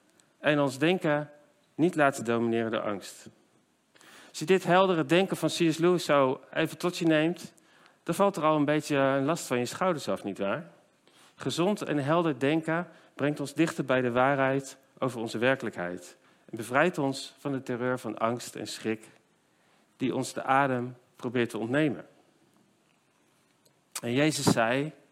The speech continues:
"De waarheid zal je bevrijden." Nou, ik noemde al dat we even zouden kijken naar een aantal mooie,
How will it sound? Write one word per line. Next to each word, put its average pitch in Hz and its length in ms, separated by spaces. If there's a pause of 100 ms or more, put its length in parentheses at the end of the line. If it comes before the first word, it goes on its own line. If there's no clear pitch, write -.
(640)
"De 107 160
waarheid 135 680 (120)
zal 123 200
je 117 100
bevrijden." 123 580 (1800)
Nou, 147 160
ik - 160
noemde 202 300
al 175 440 (600)
dat 151 180
we 165 60
even 160 180
zouden 160 260
kijken 175 360
naar 147 380
een 147 160
aantal 143 320
mooie, 165 520